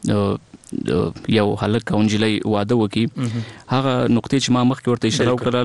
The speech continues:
Speaker 1: له هغو څخه سوا باید د دې لپاره چې، یعنی، د ستونزو مخنیوی وکړو، اصلاً په ژوند کې ډېرې ستونزې رامنځته نه سي، باید دوه ډوله ځانګړنې، هم هلک هم نجلۍ، په نظر کې ونیسي. یو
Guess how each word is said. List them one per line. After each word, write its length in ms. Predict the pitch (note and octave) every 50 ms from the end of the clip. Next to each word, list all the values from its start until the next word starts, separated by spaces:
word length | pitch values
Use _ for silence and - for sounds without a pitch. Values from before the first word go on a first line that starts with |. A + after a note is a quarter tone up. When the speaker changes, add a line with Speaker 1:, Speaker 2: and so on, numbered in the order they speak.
| A#2+ A2
Speaker 1:
له 100 | A2 G#2+
هغو 140 | D3 F3 F3+ -
څخه 160 | - A2 B2+ A2 -
سوا 240 | - B2 C#3 D#3 D#3 C3+ C#3 - _ _ _ _ _ _ - - - - - - - - B2+ B2
باید 260 | C3 D3+ F#3 G3 F3 E3
د 360 | E3 D#3+ E3 D3+ - - C#3 B2 B2+ D3+
دې 80 | F3+ F3
لپاره 260 | D#3+ - D#3+ D#3+ D#3+ D3 -
چې، 100 | - C#3 C#3 C3 - - - - - -
یعنی، 200 | B2+ A#2 A#2 A#2 A2+ - B2
د 100 | A#2+ A2+ -
ستونزو 500 | - - - - F#3 G3+ G3 D#3 D#3 E3+ E3 C#3 A#2+
مخنیوی 420 | A2 - - A#2 A2+ A2+ C#3 D3 C3+
وکړو، 240 | A2 G#2 - G#2+ G#2 G#2
اصلاً 340 | G2+ - B2+ C#3 D3 C#3+ C3 - -
په 80 | A#2+ G#2+ G#2 G2+
ژوند 260 | A#2 B2 C3+ B2+ A2+ -
کې 200 | - G#2 G#2 G#2+ G#2
ډېرې 200 | A#2+ B2 A#2 A2 G#2 -
ستونزې 300 | - - C#3 B2+ A2 A2+ G#2
رامنځته 400 | G#2+ A2 B2+ C#3+ C#3+ - - C#3
نه 60 | C#3 C3+ -
سي، 120 | C#3 C3+ A#2+ C3+
باید 220 | D3+ D#3+ C#3 - - B2 B2+
دوه 180 | B2+ D3 E3 E3+ E3 E3 E3 C#3+ - - - - - A#2+ A#2
ډوله 300 | C3 A#2+ G#2+ G#2+ G#2+ G#2 G2+ A2 A2+
ځانګړنې، 460 | A2 A2 A#2 A2 B2 C#3 C#3 C3 C3+ C#3 C3+ - - - - D#3+
هم 100 | D#3 D3 A2+ C3
هلک 240 | C#3+ D3 C#3 - B2+
هم 100 | C#3 C#3 B2
نجلۍ، 240 | A2+ A#2 A#2+ B2+ A#2 -
په 80 | G#2 G#2
نظر 240 | G2+ G#2 A2 G#2 G#2
کې 80 | - G#2+ G#2
ونیسي. 280 | G2+ G2+ - - G2+ G2 - - - - - - - - - F3+
یو 80 | F#3+